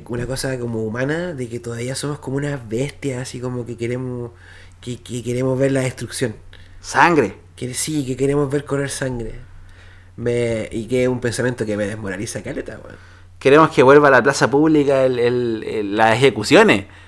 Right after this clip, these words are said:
Speaker 2: Queremos ver ahí, ¡ah!
Speaker 1: Y yo igual con este episodio, eh, de repente para empezar a redondear, eh,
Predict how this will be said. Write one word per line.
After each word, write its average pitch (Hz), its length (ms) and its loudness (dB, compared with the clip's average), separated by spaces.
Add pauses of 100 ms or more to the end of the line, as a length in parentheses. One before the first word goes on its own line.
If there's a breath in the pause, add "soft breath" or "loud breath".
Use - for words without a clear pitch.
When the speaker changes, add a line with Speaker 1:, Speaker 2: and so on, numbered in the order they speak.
(260 soft breath)
Speaker 2:
Queremos 143 340 6
ver 143 200 2
ahí, 147 280 2
¡ah! 175 840 2
Speaker 1:
Y 131 100 -2
yo 196 120 4
igual 208 160 6
con 160 100 0
este 156 320 2
episodio, 180 640 -2
eh, 131 160 -10
de 123 80 -4
repente 147 360 -4
para 135 140 -6
empezar 113 400 -10
a 139 40 -6
redondear, 117 760 -8
eh, 104 500 -12